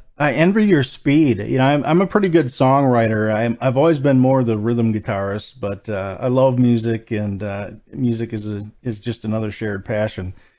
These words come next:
Um, so you, obviously, you know, you as a pastor,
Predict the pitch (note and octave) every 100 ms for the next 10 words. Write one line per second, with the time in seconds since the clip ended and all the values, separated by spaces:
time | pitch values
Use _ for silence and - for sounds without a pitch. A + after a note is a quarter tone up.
0 | - _ - A#2 A2+ A2 G#2 G3+ - _
1 | _ - - G#3+ G3 F#3 B3 A#3 - -
2 | - D3+ - _ _ _ - D#3+ F3 F3
3 | E3 D#3 C#3+ - _ - D3+ C#3 C#3+ D#3+
4 | F3 E3 D#3+ - F#2 C#3+ C#3 C3+ C#3+ D3
5 | - C#3+ B2 A#2